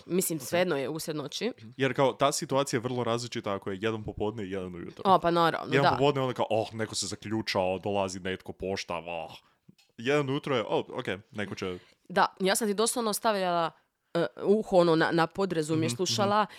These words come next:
Speaker 1: išla na, a, to jest nisam izašla na hodnik, ali sam vidjela da je cijelo vrijeme upaljeno svjetlo, što znači da je neko konstantno upalio
Speaker 2: Ko se pali,
Speaker 1: svjetlo.
Speaker 2: da, da.
Speaker 1: I baš sam se razmišljala kao,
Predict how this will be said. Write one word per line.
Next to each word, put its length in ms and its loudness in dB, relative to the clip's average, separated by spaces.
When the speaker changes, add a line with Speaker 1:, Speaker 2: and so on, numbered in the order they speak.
Speaker 1:
išla 280 0
na, 180 0
a, 100 2
to 120 -2
jest 120 0
nisam 240 -2
izašla 360 -2
na 120 -2
hodnik, 300 -8
ali 100 -4
sam 120 -6
vidjela 160 -4
da 60 -4
je 40 -6
cijelo 220 -6
vrijeme 200 -2
upaljeno 440 -8
svjetlo, 300 -8
što 140 -8
znači 240 -6
da 40 -2
je 60 -2
neko 260 -10
konstantno 460 -4
upalio 360 2
Speaker 2:
Ko 60 -2
se 80 -8
pali, 120 2
Speaker 1:
svjetlo. 260 0
Speaker 2:
da, 180 -2
da. 180 -8
Speaker 1:
I 240 -4
baš 220 0
sam 80 -6
se 100 -2
razmišljala 440 -2
kao, 380 0